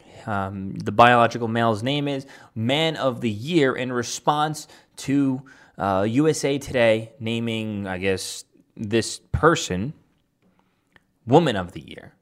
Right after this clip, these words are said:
So let's read. Twitter account of Babylon Bee was suspended after it awarded a transgender, uh, Biden administration official title Man of the Year. Last week, U S Today n-, named,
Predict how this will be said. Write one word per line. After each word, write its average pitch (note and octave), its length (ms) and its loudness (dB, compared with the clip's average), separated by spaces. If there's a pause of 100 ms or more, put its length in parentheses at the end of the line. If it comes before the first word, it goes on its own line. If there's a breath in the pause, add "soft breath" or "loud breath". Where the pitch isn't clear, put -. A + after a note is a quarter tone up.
(560 soft breath)
So - 140 -4
let's D#3+ 180 4
read. A2+ 180 -2
Twitter G3+ 220 4
account F#3 280 0
of E3 60 2
Babylon D#3 300 4
Bee D3+ 120 0
was C#3 100 -2
suspended F#3+ 460 0
after C#3+ 340 2
it C#3 80 2
awarded C#3+ 460 2
a B2+ 80 2
transgender, D3 1040 -2 (280 loud breath)
uh, G#2+ 240 2
Biden B2 300 6
administration C3+ 760 -4
official E3+ 500 0
title C3 440 2 (380 loud breath)
Man A#2+ 240 0
of A#2 80 0
the A2 80 -2
Year. A2 320 -6 (960)
Last D3+ 300 -2
week, C3+ 180 -2
U C3 80 0
S B2+ 120 -2
Today B2 180 -2
n-, A#2 180 -4
named, G#2+ 440 -4